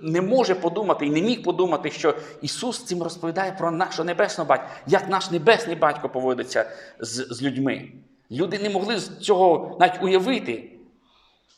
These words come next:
Саме це є дуже цінним уроком для кожного з нас. Оця любов небесного батька. І саме про таку небесного, про, про таку любов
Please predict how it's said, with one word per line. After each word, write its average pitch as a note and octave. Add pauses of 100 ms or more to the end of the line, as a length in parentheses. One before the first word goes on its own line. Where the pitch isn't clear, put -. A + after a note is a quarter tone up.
(420)
Саме F3+
це -
є F#3
дуже D#3+
цінним F3
уроком E3+
для A#2
кожного B2+
з G#2+
нас. A2
Оця D#3+
любов E3
небесного E3+
батька. - (680)
І D3+
саме F3
про E3+
таку F3+
небесного, E3 (280)
про, F3+
про D#3
таку G#3
любов F#3